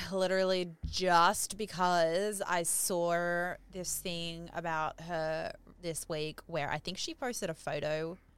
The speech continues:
or maybe her partner posted a photo when she was kneeling before a guy and, like, her face was right by his dick,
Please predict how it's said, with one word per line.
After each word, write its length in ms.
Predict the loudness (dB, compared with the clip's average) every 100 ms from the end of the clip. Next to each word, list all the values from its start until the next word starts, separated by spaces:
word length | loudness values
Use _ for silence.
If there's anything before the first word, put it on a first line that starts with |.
| _ _ -8
or 120 | -6
maybe 200 | -6 -4
her 100 | -6
partner 320 | -4 -4 -4
posted 360 | -6 -8 -8 -10
a 40 |
photo 360 | -6 -4 -2 -4
when 140 | -6
she 180 | -10 -10
was 280 | -10 -8 -8 -10
kneeling 500 | -14 -10 -8 -8 -8
before 320 | -10 -6 -6
a 60 | -6
guy 480 | -6 -4 -4 -6 -6
and, 140 | -10
like, 180 | -12 -12
her 100 | -10
face 280 | -10 -10 -12
was 160 | -8
right 200 | -6 -4
by 140 | -4 -6
his 160 | -8
dick, 360 | -8 -8 -10